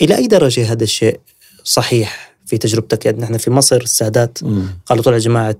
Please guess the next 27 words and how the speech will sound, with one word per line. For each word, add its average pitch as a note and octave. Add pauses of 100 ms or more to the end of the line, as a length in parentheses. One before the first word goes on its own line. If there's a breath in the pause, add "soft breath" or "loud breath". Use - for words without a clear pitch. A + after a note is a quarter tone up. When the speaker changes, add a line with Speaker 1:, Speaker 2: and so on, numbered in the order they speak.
Speaker 1:
شكري -
مصطفى A2 (100)
على G#2
إثر - (280 soft breath)
سجون A#2
عبد G#2
الناصر. G2+ (380 soft breath)
Speaker 2:
مم. -
Speaker 1:
واليوم A3
في D#3+
حالة D#3
السجن E3+ (180)
أصبح -
مفردة C3
أساسية C#3
في A#2+
الحياة A2+
السياسية A#2
العربية. G#2 (560 soft breath)
فنحن B2+
عم C3+
Speaker 2:
صحيح. D3
Speaker 1:
نحكي B2+
عن B2
ظاهرة، A#2+ (360 soft breath)
عن A#2+
ظاهرة C3+